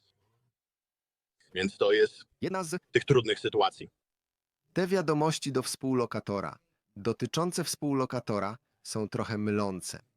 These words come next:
Speaker 2: Opisują odzyskanie i ukrycie strzelby, obserwację okolicy oraz przygotowanie broni.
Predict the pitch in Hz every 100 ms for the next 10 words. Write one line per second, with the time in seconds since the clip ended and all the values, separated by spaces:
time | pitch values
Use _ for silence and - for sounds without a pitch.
0 | _ _ _ - 123 135 - 160 143 127
1 | 104 117 - 139 160 170 131 127 - 139
2 | 147 131 - 131 107 87 113 _ _ -
3 | 131 - 131 123 156 - 160 139 131 127
4 | 104 - - 117 120 - - 143 147 120
5 | 101 107 123 104